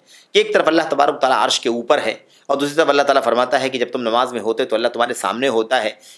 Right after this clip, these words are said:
या सूरह मुजादला की आयत में अल्लाह ताला ने फरमाया कि वो तुम्हारे साथ में है, या इसी सूरह हदीद के अंदर भी अल्लाह ने फरमाया कि तुम्हारे साथ में है, वो लोगों के साथ में है।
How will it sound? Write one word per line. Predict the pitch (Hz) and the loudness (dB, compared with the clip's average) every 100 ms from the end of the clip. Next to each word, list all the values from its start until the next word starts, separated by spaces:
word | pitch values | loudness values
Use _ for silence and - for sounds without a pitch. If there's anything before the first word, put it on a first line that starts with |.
| - | 0
या | 185 190 - | 0 0 -8
सूरह | - 143 151 | -2 2 2
मुजादला | 131 127 127 151 156 | 2 2 2 2 2
की | - | 0
आयत | - 135 139 | 0 0 0
में | 131 | 0
अल्लाह | 131 123 | 0 0
ताला | 127 | 0
ने | 131 123 | 2 0
फरमाया | 120 135 156 | 2 2 0
कि | 147 131 | -2 0
वो | 151 | 0
तुम्हारे | 151 113 127 139 - - _ - | 0 0 0 0 -4 -20 _ -8
साथ | - 95 - | -2 0 -2
में | 135 135 | -2 -2
है, | 123 - _ _ - | -4 -10 _ _ -4
या | 160 | -2
इसी | 143 160 | 0 0
सूरह | 143 139 147 139 - - - 110 123 107 | 0 2 2 2 -4 -16 -16 -10 -8 -2
हदीद | - 151 190 | 2 2 2
के | 185 | 0
अंदर | 151 147 | 0 2
भी | 143 | 2
अल्लाह | 139 139 | 2 0
ने | 131 | 2
फरमाया | 120 123 139 | 2 2 0
कि | 135 - _ | -4 -14 _
तुम्हारे | 101 92 95 | -6 -6 -4
साथ | 98 113 123 | -4 -4 -4
में | 113 | -6
है, | 113 _ _ _ - | -6 _ _ _ -4
वो | 151 | 2
लोगों | 123 127 | 2 0
के | 123 | -4
साथ | 113 113 117 | -2 -2 0
में | 120 | -6
है। | 104 | -6